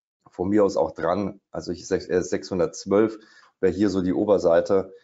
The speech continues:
und, äh, mehr sehe ich da momentan halt erstmal noch nicht. Guckt man sich das Ganze mal im kleineren Timeframe an, mal gucken, ob man da halt irgendwas sieht, aber vermutlich wird auch das, was man dann hier jetzt vielleicht erkennen kann, gleich,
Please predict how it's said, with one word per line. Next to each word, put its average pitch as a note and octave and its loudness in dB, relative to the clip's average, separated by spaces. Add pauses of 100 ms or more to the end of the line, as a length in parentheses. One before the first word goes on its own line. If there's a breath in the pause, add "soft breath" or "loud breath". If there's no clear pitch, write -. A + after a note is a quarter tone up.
(320 loud breath)
und, F#2 0
äh, F2+ 4
mehr F#2 0
sehe F#2+ -2
ich F2+ -8
da F#2 -2
momentan E2+ -4
halt E2+ -6
erstmal E2+ -4 (280 soft breath)
noch - -4
nicht. F2 -8
Guckt - -18
man G2 -2
sich F2 -8
das - -18
Ganze F#2 -2
mal E2+ 0
im F2 -6
kleineren G2 0
Timeframe G2 -2
an, F#2+ -2 (720 soft breath)
mal E2 -12
gucken, E2+ -8
ob D#2+ -8
man E2+ -2
da E2+ 0
halt F2 -2
irgendwas F2+ -2
sieht, G2+ -4 (380)
aber F2+ 0
vermutlich G2 -2 (920)
wird G2+ -2
auch - 0
das, - -2
was F#2+ -2
man F2+ -2
dann E2 -2
hier F#2+ 0
jetzt F#2+ -4
vielleicht E2+ -2
erkennen F#2 -2
kann, E3+ -4
gleich, E3+ 0